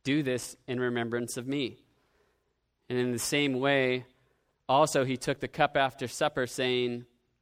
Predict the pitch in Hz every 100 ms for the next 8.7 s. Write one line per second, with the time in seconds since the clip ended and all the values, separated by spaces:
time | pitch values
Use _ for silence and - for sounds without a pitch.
0 | - 139 - 160 - 135 - 127 143 131
1 | - 160 156 123 123 - 127 120 117 135
2 | 147 107 - _ 143 147 127 127 - -
3 | - 123 117 117 120 120 117 131 151 165
4 | 110 - _ _ _ _ _ _ _ -
5 | 117 117 117 117 113 113 - 110 117 135
6 | 104 - _ _ _ _ _ _ _ _
7 | _ _ _ - _ _ _ _ 120 120
8 | 120 139 - 147 139 135